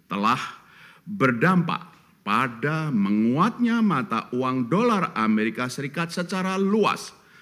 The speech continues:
serta berbaliknya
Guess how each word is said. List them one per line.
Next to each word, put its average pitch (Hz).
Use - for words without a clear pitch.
serta 160
berbaliknya 147